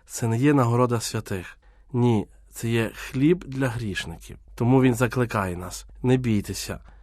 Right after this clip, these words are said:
беріть і їжте». Кожного разу, коли ми отримуємо хліб життя, Ісус приходить,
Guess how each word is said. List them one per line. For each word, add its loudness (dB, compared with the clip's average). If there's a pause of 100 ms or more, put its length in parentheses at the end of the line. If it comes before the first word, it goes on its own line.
(180)
беріть 0
і -8
їжте». -6 (140)
Кожного 4
разу, 2
коли 0
ми 2
отримуємо 2 (280)
хліб 0
життя, 0 (340)
Ісус -2
приходить, 0